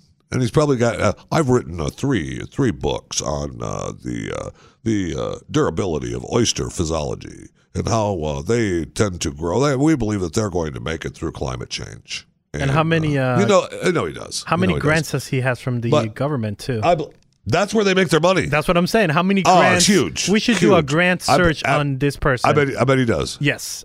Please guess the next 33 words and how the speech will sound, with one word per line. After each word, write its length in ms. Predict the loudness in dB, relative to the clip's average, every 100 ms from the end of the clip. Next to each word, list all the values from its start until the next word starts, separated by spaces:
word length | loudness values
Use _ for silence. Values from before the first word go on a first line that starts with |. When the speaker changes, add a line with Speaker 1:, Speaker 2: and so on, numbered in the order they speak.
| -2
Speaker 1:
I, 60 |
I 20 | -2
Speaker 2:
absolutely. 520 | 2 2 4 2 2
Speaker 1:
absolutely 480 | 0 0 0 0 2
does. 200 | 2 2
And 140 | 0 0 0 0
they, 140 | 0
they 60 | 0
study 640 | 0 2 2 2 0 -2
oysters 500 | 0 2 2 0 0
because 420 | 0 0 2 0 -2 -14 -4
when 180 | 0 2
I 60 |
was 180 | 2 2
looking 320 | 2 2 2
up 200 | 2 0
oyster 400 | 2 2 2 0
physiology, 720 | 0 0 2 0 0 -2 -4 -6 -10 -8 -2
there 120 | 0
were 140 | 0
a 40 | 0
couple 360 | 0 0 0
of 140 | -2 2
quick 180 | 0 2
headlines 760 | 0 0 0 0 -2 -6 -10 -12 -12 -4
about 500 | 0 2 4 2 0
climate 340 | -2 0 -2
change 360 | 0 0 0 0
and 120 | 0
oyster 420 | 2 2 2 0
survivability. 880 | 0 0 0 0 0 0 0 0 -2
And 120 | -4
he 160 | -4